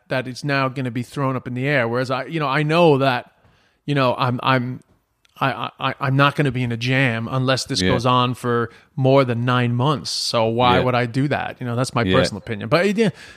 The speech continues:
Speaker 1: that's a, it's, I wouldn't judge somebody if they went for their entitlement, but at the same time, that's just my personal.
Speaker 2: Yeah, that's, I think it, yeah, that kind of thing does come down to personal choice, and, you know, it is there if you, like,
Speaker 1: I'll
Speaker 2: if
Speaker 1: tell you what I
Speaker 2: you
Speaker 1: would
Speaker 2: need
Speaker 1: like, though.
Speaker 2: What?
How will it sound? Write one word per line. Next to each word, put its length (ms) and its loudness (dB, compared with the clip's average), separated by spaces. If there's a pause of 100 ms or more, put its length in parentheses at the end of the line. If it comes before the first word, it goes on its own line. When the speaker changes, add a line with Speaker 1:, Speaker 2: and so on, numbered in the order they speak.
Speaker 1:
that's 180 0
a, 220 0
it's, 320 -8 (340)
I 100 -4
wouldn't 280 0
judge 220 4
somebody 340 4
if 100 4
they 120 6
went 200 4
for 100 0
their 180 4
entitlement, 480 2
but 120 2
at 120 0
the 60 -10
same 240 -2
time, 220 0
that's 200 -6
just 200 -6
my 160 -4
personal. 560 -8 (400)
Speaker 2:
Yeah, 240 6
that's, 220 2
I 160 4
think 180 0
it, 140 2
yeah, 180 4
that 220 2
kind 120 2
of 60 2
thing 140 4
does 160 4
come 160 0
down 160 2
to 60 -2
personal 360 2
choice, 320 0
and, 240 -4
you 100 -2
know, 160 4
it 120 2
is 120 2
there 280 4
if 180 -6
you, 120 -8
like, 260 -4
Speaker 1:
I'll 20 2
Speaker 2:
if 60 -2
Speaker 1:
tell 80 4
you 60 2
what 100 6
I 20 4
Speaker 2:
you 60 4
Speaker 1:
would 140 2
Speaker 2:
need 40 -2
Speaker 1:
like, 280 -2
though. 280 -8 (800)
Speaker 2:
What? 240 2